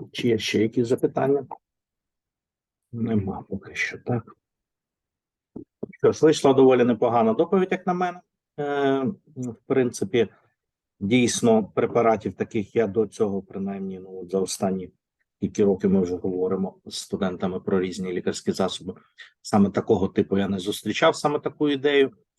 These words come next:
По суті справи, замість того, щоб якось, е, впливати на ракові клітини,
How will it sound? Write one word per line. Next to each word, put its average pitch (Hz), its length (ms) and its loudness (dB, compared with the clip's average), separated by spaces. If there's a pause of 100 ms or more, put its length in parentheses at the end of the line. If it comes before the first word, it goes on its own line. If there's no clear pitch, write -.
(240)
По - 80 -10
суті 113 260 -8
справи, 117 400 4
замість 107 380 -2
того, 104 220 -2
щоб 104 520 -6 (180)
якось, 98 640 -12
е, 82 60 -12 (560)
впливати 104 440 -2
на 98 120 -2
ракові 98 320 -2
клітини, 127 480 -4